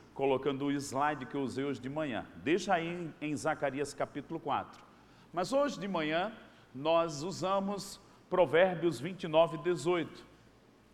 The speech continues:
E diz, "Não havendo profecia", esse mesmo, não havendo profecia, o povo se corrompe, mas o que guarda a lei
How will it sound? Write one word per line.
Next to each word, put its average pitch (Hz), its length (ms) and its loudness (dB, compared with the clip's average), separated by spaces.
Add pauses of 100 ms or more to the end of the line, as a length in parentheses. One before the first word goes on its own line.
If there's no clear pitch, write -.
E 180 80 -10
diz, 190 540 -6
"Não 240 340 -2
havendo 170 480 -2
profecia", 160 960 -4 (120)
esse 143 260 -6
mesmo, 160 400 -2 (920)
não 233 240 0
havendo 185 360 2
profecia, 170 920 -2
o 170 80 -2
povo 156 380 0
se - 160 -8
corrompe, 190 640 -2 (400)
mas 110 240 -4
o 123 60 -6
que 143 160 -6
guarda 127 640 0
a 107 120 0
lei 120 560 -4